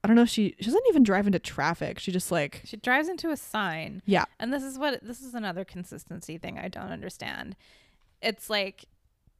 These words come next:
Speaker 2: she gets out of the car, she steps in front of a fucking bus, Buffy has to save her. And when she's like, "I can't see," and her eyes are milky white, it's like, okay,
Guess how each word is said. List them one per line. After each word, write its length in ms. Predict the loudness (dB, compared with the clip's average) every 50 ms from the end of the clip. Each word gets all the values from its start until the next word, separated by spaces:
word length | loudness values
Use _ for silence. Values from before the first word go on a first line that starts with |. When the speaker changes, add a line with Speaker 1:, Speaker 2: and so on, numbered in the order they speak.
| _ _ _ _ _ _ _ _
Speaker 2:
she 200 | -10 -8 -8 -2
gets 240 | -2 -2 -2 0 0
out 120 | 0 0
of 80 | 0 -2
the 60 | -2
car, 760 | -6 -4 -4 -4 -2 0 0 0 0 0 0 -2 -2 -4 -4 -6
she 160 | -10 -12 -14
steps 400 | -16 -4 -2 -2 -2 -2 -4 -8
in 80 | -10
front 220 | -8 -6 -6 -6 -6
of 80 | -6 -8
a 80 | -12
fucking 380 | -6 -6 -6 -4 -4 -6 -6 -4
bus, 380 | -4 -4 -2 -4 -4 -6 -10 -10
Buffy 340 | _ -6 -6 -6 -6 -8 -6
has 240 | -6 -8 -8 -10 -12
to 100 | -14 -14
save 280 | -10 -8 -8 -8 -6
her. 280 | -6 -6 -4 -6 -6 -10 -14 _ -20 -20 _ _ _ _ _
And 160 | -8 -6 -4 -2
when 400 | -2 -2 -2 -4 -4 -8 -12 -14 _ _
she's 220 | -14 -14 -12 -10 -10
like, 140 | -10 -12 -12 _ -12
"I 120 | -12 -10 -8 -8
can't 260 | -6 -6 -6 -8 -10
see," 320 | -8 -4 -2 0 0 0 0
and 100 | 0 -2
her 100 | -2 -2
eyes 260 | -2 -2 -4 -2 -4 -4
are 60 | -6
milky 340 | -4 -4 -6 -6 -8 -10 -12
white, 320 | -10 -8 -8 -8 -8 -10 -10
it's 140 | -12 -10 -8
like, 160 | -8 -8 -8 -12
okay, 380 | -12 -6 -4 -4 -2 -4 -6